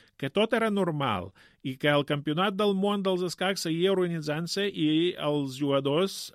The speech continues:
eh, seguien jugant. De fet, els escacs com un combat és una lluita a mort. Durant la Segona Guerra Mundial és la primera vegada que encarnarà una mena de força política i després, durant la Guerra Freda,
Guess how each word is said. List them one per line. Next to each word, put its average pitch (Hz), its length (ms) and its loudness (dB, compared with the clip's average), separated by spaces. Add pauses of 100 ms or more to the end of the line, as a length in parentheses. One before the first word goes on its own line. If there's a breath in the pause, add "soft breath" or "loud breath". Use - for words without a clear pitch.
eh, 135 240 -6
seguien 131 400 -2
jugant. 95 440 -4 (760 loud breath)
De 139 120 0
fet, 233 460 0 (340)
els 139 180 0
escacs 185 480 -2
com 147 200 -4
un 156 160 -2
combat 151 680 -2 (180)
és 156 200 0
una 175 200 2
lluita 147 340 2
a 110 40 -2
mort. 170 420 -4 (200 soft breath)
Durant 131 300 -6
la 208 100 -2
Segona 180 360 0
Guerra 165 260 0
Mundial 147 640 0
és 123 120 -6
la 120 100 -4
primera 151 340 -2
vegada 175 520 0 (1160 soft breath)
que 120 80 -6
encarnarà 135 560 2
una 180 280 6
mena 190 300 0
de 160 100 -2
força 156 340 -2
política 156 480 -2
i 127 80 0
després, 160 400 0
durant 127 320 -2
la 113 80 -2
Guerra 190 300 0
Freda, 170 460 -2